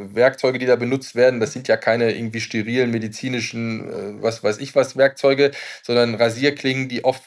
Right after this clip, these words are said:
mehrmals verwendet wurden, die natürlich auch vielleicht abgeflemmt werden und keine Ahnung, damit man keine Infektion, äh, äh, hervorruft, aber nichtsdestotrotz Korrosionsabstände, Ruß-, Rußrückstände und so. Und das landet ja alles im Gewebe.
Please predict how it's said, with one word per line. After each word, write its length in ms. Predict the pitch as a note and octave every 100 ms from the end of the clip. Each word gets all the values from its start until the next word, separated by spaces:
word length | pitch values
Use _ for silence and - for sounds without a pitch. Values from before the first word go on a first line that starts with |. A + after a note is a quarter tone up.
| -
mehrmals 380 | A#2 C#3 C3+ C3
verwendet 480 | B2 B2+ B2+ B2
wurden, 320 | A2 B2+ B2+ A#2
die 80 |
natürlich 460 | A2 A2 - A#2+ A2
auch 100 | G#2+
vielleicht 320 | - A2+ A2+
abgeflemmt 600 | - - C#3 - C3 B2+
werden 300 | A#2 B2 B2
und 160 | G#2 G#2+
keine 340 | B2+ A#2 G#2+
Ahnung, 320 | A2+ C#3 B2+ A2+
damit 240 | A2+ A#2
man 160 | A#2 A2
keine 240 | A2+ A2
Infektion, 640 | A2 A2+ G#2 B2 C#3 C#3+ C#3+ - - - -
äh, 200 | C3 C3
äh, 240 | B2 A#2+
hervorruft, 600 | A#2 A#2 - C#3 C3+ C3+
aber 200 | B2+ B2
nichtsdestotrotz 760 | C3 C3 C3 - A#2+ - B2+ -
Korrosionsabstände, 1040 | B2+ B2+ A#2 C#3 C#3 - - - A#2 A#2
Ruß-, 480 | A2 C3 C#3 - -
Rußrückstände 920 | A2+ D3 D3 B2 A#2+ - A2+ A#2 A2+ - - -
und 160 | A#2+
so. 80 | A#2+
Und 160 | A2+ A#2+
das 140 | A#2+
landet 340 | A#2+ C#3 C#3 C3+
ja 140 | A#2
alles 320 | B2+ C#3+ C#3
im 120 | C3+
Gewebe. 540 | B2 A#2 C#3 D3+ F2